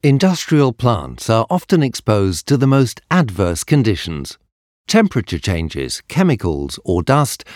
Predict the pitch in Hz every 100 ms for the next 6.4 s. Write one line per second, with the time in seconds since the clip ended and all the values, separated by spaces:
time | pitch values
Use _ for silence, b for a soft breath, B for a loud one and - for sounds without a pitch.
0 | B 170 170 160 156 156 - - 175 139
1 | 80 85 - 117 - 123 113 B B 180
2 | 175 - 110 - - 87 120 - 120 95
3 | 87 95 73 - _ _ _ _ B B
4 | 127 135 160 - 107 82 78 98 110 101
5 | 92 78 76 107 127 - 120 - 85 139
6 | 147 139 131 -